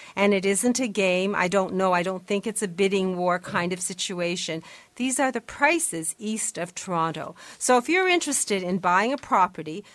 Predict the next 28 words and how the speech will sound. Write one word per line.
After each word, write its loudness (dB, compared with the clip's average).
either 0
log 4
on 2
to -8
Evelyn 2
Vandermeer 0
with -8
an -8
M -2
E -2
Y 0
dot -6
com, -2
or 4
just -12
call -2
Evelyn -8
at -6
nine -2
oh 0
five, 2
three -6
seven -2
three, -6
seven -4
six -8
five -6
three. -14